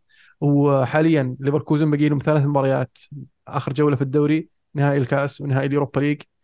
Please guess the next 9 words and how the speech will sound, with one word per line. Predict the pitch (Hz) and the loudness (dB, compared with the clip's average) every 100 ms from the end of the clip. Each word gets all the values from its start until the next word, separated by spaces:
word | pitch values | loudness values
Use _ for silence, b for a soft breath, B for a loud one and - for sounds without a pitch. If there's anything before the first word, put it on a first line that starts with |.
| _ _ _ _ _ | _ _ _ _ _
آه، | 160 131 123 131 - - - - - - - - 131 | -6 -4 -2 -4 -6 -8 -10 -12 -14 -16 -16 -16 -12
هانت | - 147 120 - | -4 -2 -2 -4
خلاص، | 151 131 - - _ _ _ b b - | -6 -6 -10 -20 _ _ _ b b -2
ثلاث | 160 143 | 0 2
مباريات | 143 139 156 165 - - _ _ _ | 0 2 2 0 -4 -20 _ _ _
تفوز | - 151 - | 0 0 2
فيها | 151 147 175 _ _ _ _ _ _ _ | 2 2 0 _ _ _ _ _ _ _
وتنهي | 185 147 151 156 151 147 170 151 | -4 0 4 4 4 2 2 0
الموسم | 143 151 151 156 | 2 2 0 -2